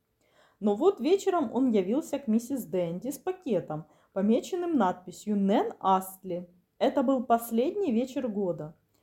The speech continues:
Уолтер пришел к ужину и остался с нами послушать вместе полуночный звон колоколов. Когда колокола Брикстонской церкви пробили двенадцать раз, Уолтер поднял стакан. "За Китти и Нэн!"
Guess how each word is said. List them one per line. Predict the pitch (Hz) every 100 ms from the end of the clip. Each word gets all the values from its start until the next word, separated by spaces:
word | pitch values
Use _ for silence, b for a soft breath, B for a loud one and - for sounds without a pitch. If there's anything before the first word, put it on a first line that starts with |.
| _
Уолтер | 202 302 339 277 240
пришел | 226 226 254 226
к | - -
ужину | 320 403 392 349 302
и | -
остался | 220 220 240 302 359 294
с | -
нами | 220 254
послушать | 262 226 220 208 254 269 233
вместе | 185 196 302 -
полуночный | 262 226 208 185 190 262 - 247
звон | 123 170 202
колоколов. | 202 185 190 175 160 139 - _ _ _ _ _ _ _
Когда | 214 220 349
колокола | 392 330 320 320 285 294 - -
Брикстонской | 190 269 - - 233 226 - 226
церкви | 220 240 220 220 208
пробили | 196 202 196 202 190
двенадцать | 170 185 220 349 403 381 370
раз, | 359 349 349 b b -
Уолтер | 220 339 381 311 302 - _ _ _
поднял | 220 339 302 302 294
стакан. | - 233 226 139 127 127 _ _ _ b b b -
"За | 175 226
Китти | 226 - 392 480 - 370
и | - - 262
Нэн!" | 220 175 143